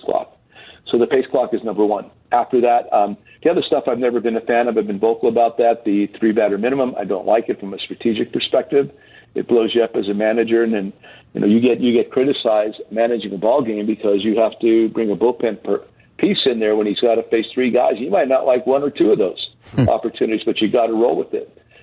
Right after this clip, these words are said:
Speaker 1: Uh, runner on second base, everybody's worried about, um, people getting hurt all the time. I, I still think there's other ways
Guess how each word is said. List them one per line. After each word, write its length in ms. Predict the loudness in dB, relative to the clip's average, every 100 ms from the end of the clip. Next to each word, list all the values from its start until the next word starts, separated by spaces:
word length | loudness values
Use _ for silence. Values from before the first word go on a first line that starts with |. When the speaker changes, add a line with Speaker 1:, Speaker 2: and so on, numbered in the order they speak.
| -2
Speaker 1:
Uh, 120 | 0 2
runner 220 | 2 0
on 100 | -2 -2
second 280 | -2 0
base, 220 | 2 0 2
everybody's 340 | 0 2 2
worried 200 | 2 2
about, 380 | 2 2 2 0
um, 320 | 0 0 -2 -12 -20 -20 -10 -2
people 220 | 0 2
getting 260 | 0 0
hurt 200 | 0 2
all 160 | 2 0
the 140 | -2
time. 200 | -2 0
I, 140 | 0 0 -2
I 80 | -2
still 160 | 0 0
think 220 | -2 0
there's 200 | 0 0
other 200 | 0 0
ways 380 | 2 2 2 -2